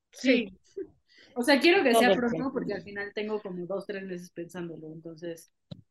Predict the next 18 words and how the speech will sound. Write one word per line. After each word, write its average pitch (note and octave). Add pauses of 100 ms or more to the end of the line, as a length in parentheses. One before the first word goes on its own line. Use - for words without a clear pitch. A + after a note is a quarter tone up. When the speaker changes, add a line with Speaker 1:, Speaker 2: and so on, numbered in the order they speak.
(320)
Speaker 1:
tiene G3
que A#3
<laughs> -
suceder C4
pronto, A3+ (140)
Speaker 3:
<laughs> B3+
Speaker 1:
pero F#3+
sí. -
Speaker 2:
Yo C4+
este B3+
año B3 (220)
en F#3+
como G#3
rituales A3+
lo B3
estoy A3
terminando, G#3+ (420)
eh, G3